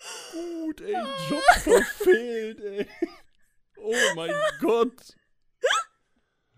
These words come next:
Was ist los mit dir? Liebe Kinder, ein Maschinengewehr ist kein Sniper.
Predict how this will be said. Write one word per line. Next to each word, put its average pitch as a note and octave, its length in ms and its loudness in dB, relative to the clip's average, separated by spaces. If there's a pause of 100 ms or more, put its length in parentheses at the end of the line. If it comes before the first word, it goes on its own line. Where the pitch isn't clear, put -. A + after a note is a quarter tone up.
(220)
Was F#3 200 2
ist D3 180 -8
los F3+ 580 -4
mit E3+ 300 -8
dir? F3 400 -10 (2750)
Liebe E2+ 140 -16
Kinder, G#2 440 -4
ein F2+ 80 -8
Maschinengewehr F#2+ 580 -4
ist - 160 -14
kein G2+ 240 -6
Sniper. F#2 600 -2